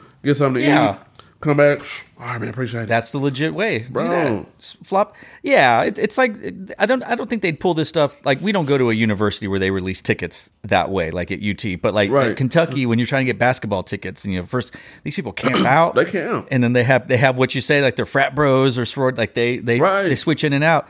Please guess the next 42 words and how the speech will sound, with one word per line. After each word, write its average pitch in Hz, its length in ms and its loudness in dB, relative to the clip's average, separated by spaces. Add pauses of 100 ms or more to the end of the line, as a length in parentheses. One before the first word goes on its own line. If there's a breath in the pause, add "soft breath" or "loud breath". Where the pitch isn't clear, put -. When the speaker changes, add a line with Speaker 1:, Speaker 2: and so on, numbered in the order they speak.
(360 soft breath)
Speaker 2:
You 170 80 -10
gotta, 403 200 -4
you 175 80 -4
gotta 208 160 0
play 175 180 -4
the 160 100 -2
game 156 200 -2
the 135 60 -4
same 127 240 -2
way. 135 300 0 (1200)
Whatever. - 400 -12 (540)
Speaker 1:
Now, 127 120 2
just 185 220 0
imagine 127 500 0
somebody 123 320 0
that 113 220 2
invested, 107 640 -6 (760 soft breath)
and 107 140 0
you 127 80 0
come 123 180 0
with 117 120 0
your 113 100 2
ten, 110 300 0
like, 107 240 -4 (1800 soft breath)
three 120 200 6
hours 110 320 2
before 113 300 -2
they, 113 160 0 (380)
the 104 320 -2
ticket 113 260 -2
line 104 200 -4
opens 101 260 -6
up, 104 100 -6
and 101 80 -6
you 113 80 -4
try 107 120 -4
to 98 80 -6
sit 104 160 -6
that 104 140 -8
shit 104 200 -6
somewhere. 101 340 -8
Speaker 2:
Ooh. 87 560 -6